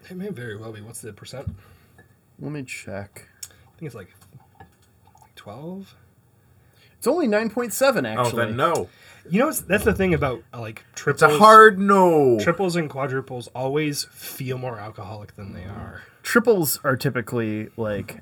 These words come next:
Speaker 2: nine to eleven, and quads are typically, like, twelve to fifteen-ish, sixteen-ish.
Speaker 1: Yeah. Okay.
Speaker 2: So.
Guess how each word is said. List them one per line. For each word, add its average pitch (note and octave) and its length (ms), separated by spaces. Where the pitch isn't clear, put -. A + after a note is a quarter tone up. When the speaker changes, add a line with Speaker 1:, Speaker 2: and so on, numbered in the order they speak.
Speaker 2:
nine A#2 500
to C3 160
eleven, A#2 640
and G#2+ 160
quads A2 520
are A2 60
typically, G#2+ 520
like, F#2+ 340
twelve G#2+ 760
to - 140
fifteen-ish, G#2+ 1080
sixteen-ish. G#2+ 840
Speaker 1:
Yeah. F#2 80
Okay. - 80
Speaker 2:
So. F#2+ 340